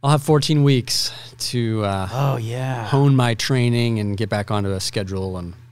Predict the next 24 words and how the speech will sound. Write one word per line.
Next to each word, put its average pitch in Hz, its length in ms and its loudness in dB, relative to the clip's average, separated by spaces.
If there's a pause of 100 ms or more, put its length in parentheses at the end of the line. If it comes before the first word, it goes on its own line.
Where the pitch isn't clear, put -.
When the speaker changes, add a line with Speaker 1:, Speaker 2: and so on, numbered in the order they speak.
(100)
Speaker 2:
You 185 80 4
have 190 100 6
a 147 60 0
cross, 175 360 2
Speaker 1:
regimen. - 280 -6
Speaker 2:
what 170 60 -2
do 165 60 2
you 147 40 4
have, 120 80 2
a - 20 -14
cross 151 240 -2
bike? - 220 -6 (580)
Speaker 1:
Mm-hmm. 127 160 0 (300)
Speaker 2:
Yeah, 131 240 -4
what 135 160 -4
kind 180 120 0
is 214 140 -4
it? - 80 -14 (460)
Speaker 1:
Cannondale. 127 440 0 (280)
Speaker 2:
Okay. 190 260 0 (480)
Yeah, 202 300 4
I 127 80 2
mean, 156 200 0
shoot, - 520 -2